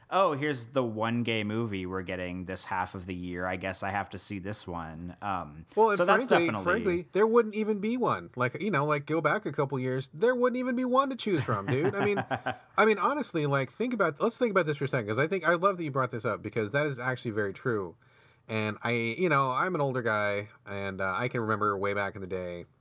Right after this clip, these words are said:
Speaker 2: to when things were different. Um, and, like, yeah, I mean, like, uh, I'm trying, like, literally trying to think of, like, the last time that we had so many, like, gay, positive gay movies that were around. And it's really tough. I mean, like, back in the day, like,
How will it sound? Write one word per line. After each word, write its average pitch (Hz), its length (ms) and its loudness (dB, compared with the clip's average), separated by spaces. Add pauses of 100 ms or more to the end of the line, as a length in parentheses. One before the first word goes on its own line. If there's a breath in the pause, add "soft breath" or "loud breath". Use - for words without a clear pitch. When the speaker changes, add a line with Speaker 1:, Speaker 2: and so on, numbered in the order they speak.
(640)
Speaker 2:
to - 80 -8
when 101 160 0
things 95 240 -2
were 95 80 -2
different. 87 520 -6
Um, 92 380 -8 (480 loud breath)
and, 196 140 4
like, 247 120 2
yeah, 285 280 4
I 156 60 0
mean, 185 160 4
like, 190 320 0
uh, 170 320 0
I'm 175 120 -2
trying, 247 300 2
like, 202 200 4
literally 254 440 2
trying 214 220 2
to 196 60 0
think 196 280 0
of, 160 100 0
like, 151 220 2
the 139 100 -2
last 147 320 0
time 123 520 0 (760 soft breath)
that 127 160 2
we 160 160 2
had 139 340 2
so 139 200 0
many, 139 180 0
like, 117 320 -2
gay, 113 480 0
positive 107 560 -2
gay 104 240 0
movies 98 680 -6
that 107 200 0
were 101 280 0
around. 98 460 0
And 135 180 0
it's - 180 -6 (380 soft breath)
really 262 260 2
tough. 285 260 2
I 226 40 2
mean, 196 160 0
like, 185 100 2
back 190 180 0
in 180 60 -8
the 180 60 0
day, 214 180 2
like, 160 200 0